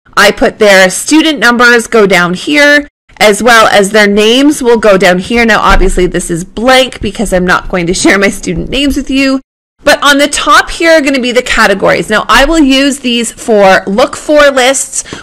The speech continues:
where I'm simply just wanting a target expectation that I'm trying to look for in that lesson or in that piece of work that I'm collecting. So can they demonstrate a knowledge and understanding skill?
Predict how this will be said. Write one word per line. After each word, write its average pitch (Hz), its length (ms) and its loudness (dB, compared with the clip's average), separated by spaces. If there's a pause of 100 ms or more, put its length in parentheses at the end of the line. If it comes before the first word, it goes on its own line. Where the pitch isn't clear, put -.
where 240 240 2
I'm 226 180 0
simply 233 440 -6
just 208 220 -4
wanting 226 640 0 (160)
a - 80 0
target 247 800 0
expectation 220 840 -2
that 226 120 2
I'm 208 140 0
trying 190 260 -4
to 190 100 -2
look 185 280 -4
for 240 340 0
in 185 160 -2
that 160 200 0
lesson 294 580 0 (260)
or 214 320 4
in 214 160 0
that 202 180 0
piece 226 240 -6
of 190 140 -2
work 214 280 0
that 214 140 0
I'm 202 140 2
collecting. 214 680 -2 (200)
So 233 220 0
can 240 340 -2
they 233 120 0
demonstrate 214 800 -2
a 214 160 0
knowledge 226 380 2
and 233 80 -2
understanding 214 580 -2
skill? 175 500 -2